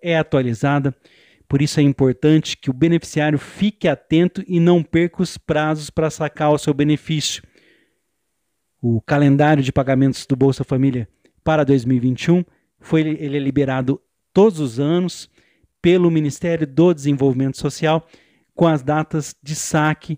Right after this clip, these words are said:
do benefício aí para as famílias. O calendário do Bolsa Família dois mil e vinte e um foi criado para evitar filas na hora de sacar o seu benefício nas agências da Caixa Econômica Federal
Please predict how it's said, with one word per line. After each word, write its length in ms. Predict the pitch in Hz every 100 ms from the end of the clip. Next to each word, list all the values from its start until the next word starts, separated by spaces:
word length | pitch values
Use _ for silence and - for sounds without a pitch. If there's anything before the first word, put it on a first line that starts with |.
| _ _ -
do 100 | 139
benefício 600 | 147 143 - 151 - 143
aí 60 |
para 260 | 139 143 143
as 100 | -
famílias. 580 | - 147 123 95 - - _ _ _ _ -
O 60 |
calendário 720 | - 170 160 147 139 165 175 151
do 120 | 131
Bolsa 320 | 123 131 135
Família 360 | - 127 120 120
dois 220 | 117 120
mil 120 | 120
e 40 | 117
vinte 240 | 123 -
e 80 | 151
um 80 | 151
foi 180 | 151
criado 520 | 147 147 139 143 143 135 _ _ _ -
para 160 | 151 147
evitar 460 | 131 127 - 143
filas 720 | 127 - 180 185 185 175 - _ _ -
na 140 | 147
hora 180 | 139 135
de 140 | 127 120
sacar 380 | - 123 139
o 80 | 131
seu 180 | - 131
benefício 640 | 127 123 120 160 - 160
nas 180 | 147 135
agências 560 | 131 117 147 - 156 - - _ -
da 100 | 131
Caixa 460 | - 165 160 - 160
Econômica 580 | - 156 151 151 -
Federal 760 | 151 165 151 156 147 143 120